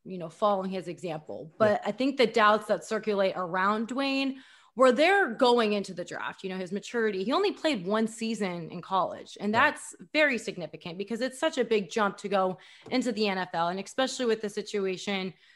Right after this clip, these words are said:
Speaker 1: that Washington was in at the time. You know, there was just a lot of questions around it, and, and would it be a fit? And, and Urban Meyer has often said, especially now that he's going to be an N F L coach and is one now, there's not a bad player in the N F L.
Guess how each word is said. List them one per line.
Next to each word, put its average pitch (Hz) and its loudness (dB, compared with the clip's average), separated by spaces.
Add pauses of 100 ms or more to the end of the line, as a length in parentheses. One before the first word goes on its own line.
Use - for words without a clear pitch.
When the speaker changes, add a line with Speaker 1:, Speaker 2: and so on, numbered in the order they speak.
(260)
Speaker 1:
that 175 4
Washington 190 0
was 175 -8
in 180 -6
at 160 -6
the 151 -10
time. 147 -10
You 196 -4
know, 196 -4
there 208 -4
was 226 -4
just 294 -4
a 311 6
lot 247 6
of 233 -2
questions 202 -4
around 170 -4
it, 151 -4
and, 170 -8
and 196 -6
would 220 0
it 220 -2
be 190 -4
a 170 -4
fit? - -8 (440)
And, 185 -2
and 214 0
Urban 208 -2
Meyer 175 2
has 165 -6 (380)
often 226 4
said, 170 -2
especially 196 -4
now 175 -2
that 165 -8
he's 185 -8 (320)
going 220 0
to 208 0
be 202 -2
an 190 -2
N 175 -2
F 170 -6
L 160 -2
coach 160 -10
and 175 -6
is 170 -10
one 165 -8
now, 151 -4 (500)
there's 277 2
not 370 8
a 370 6
bad 226 6
player 180 -2
in 170 -10
the 156 -8
N 127 -10
F - -16
L. - -18